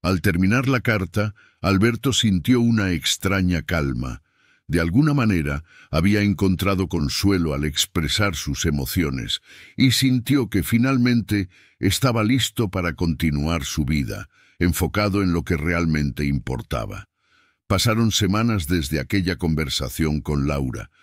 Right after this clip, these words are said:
Poco a poco, Alberto comenzó a construir una rutina que le diera sentido a sus días. Se despertaba temprano, salía a correr al amanecer y dedicaba las tardes a su trabajo.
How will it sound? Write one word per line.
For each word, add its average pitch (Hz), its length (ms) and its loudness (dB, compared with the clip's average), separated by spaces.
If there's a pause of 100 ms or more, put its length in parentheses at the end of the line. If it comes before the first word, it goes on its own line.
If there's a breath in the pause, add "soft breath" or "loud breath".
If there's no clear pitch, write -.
(160 soft breath)
Poco 90 320 0
a 65 100 -6
poco, 76 460 -4 (260 soft breath)
Alberto 82 540 -2
comenzó 80 460 -2
a 78 80 -4
construir 82 600 -2
una 80 220 0
rutina 80 640 0 (280 soft breath)
que 95 100 0
le 90 120 2
diera 117 320 2
sentido 90 640 2
a 76 60 -4
sus 69 260 -4
días. 55 540 -6 (380)
Se 87 160 0
despertaba 78 680 -2
temprano, 113 760 -2
salía 87 560 0
a 78 60 -4
correr 78 440 -2
al 80 120 -2
amanecer 78 640 0 (300 loud breath)
y 107 140 4
dedicaba 101 520 0
las 87 220 -2
tardes 80 480 -2
a 76 80 -2
su - 180 -4
trabajo. 57 640 -6